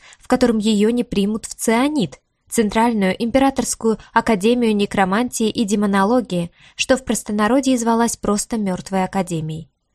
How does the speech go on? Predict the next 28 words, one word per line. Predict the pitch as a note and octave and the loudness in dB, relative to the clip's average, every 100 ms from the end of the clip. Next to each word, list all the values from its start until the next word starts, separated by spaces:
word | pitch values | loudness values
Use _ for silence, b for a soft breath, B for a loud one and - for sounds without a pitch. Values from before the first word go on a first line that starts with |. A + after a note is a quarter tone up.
| _ - | _ -8
Диара | F3+ F#3+ F#3+ G3 | -2 0 0 -2
похолодела. | - - G#3 G#3+ F3 E3 E3 _ _ - | -6 -4 -2 -2 -4 -8 -10 _ _ -4
Нет, | G3+ F#3 D#3+ - _ B B | -2 -2 -4 -8 _ B B
её | A3 A3 | 2 2
не | A3 | 2
привлекал | A3+ A3 G#3 G#3+ B3 C4+ | 0 0 2 2 2 0
почётный | A3+ - G3+ - G3 | 0 -2 -2 -2 -4
титул | - G3+ G3+ F#3+ | -4 -4 -2 -2
магистра | G3 F3+ F3 - F#3 | -2 -4 -6 -6 -4
боевой | F#3+ F#3+ F#3 | 0 0 0
некромантии, | F3 F3+ G#3+ G#3 E3+ D#3+ - E3+ - B B | -4 -4 -4 -2 -4 -6 -8 -10 -12 B B
который | B3 B3 G#3+ | 0 4 2
она | G3 G3 | 2 -2
получила | A3 A#3 - F#3 F3+ | -2 -2 0 -2 -2
бы, | F3 | 0
окончив | F#3+ - F#3 E3+ F3 | -2 0 -2 -2 -8
здесь | E3+ F3 - | -4 -4 -4
аспирантуру. | F3 - F#3+ G3+ - E3 E3+ _ _ b b b | -6 -4 -4 -4 -6 -10 -10 _ _ b b b
Не | D4+ | -2
стремилась | - C4+ A#3 B3+ B3 G3+ | -2 -2 0 2 0 -2
она | F#3 F#3+ | 0 0
и | F#3+ | 0
к | |
славе | - G3 G3 F#3+ | -2 0 0 0
выпускницы | F#3+ F#3+ G#3 - C4 C4+ - G#3 | -2 -4 -6 -8 -8 -6 -2 0
лучшей | G3 - G#3 | 0 0 -2
академии | G3 G#3 G3 F#3+ F#3 F#3+ | -2 -2 -2 -2 -2 -2
государства. | G3+ - C4+ G3+ F3+ - F3+ | -4 -2 -2 -2 -4 -10 -14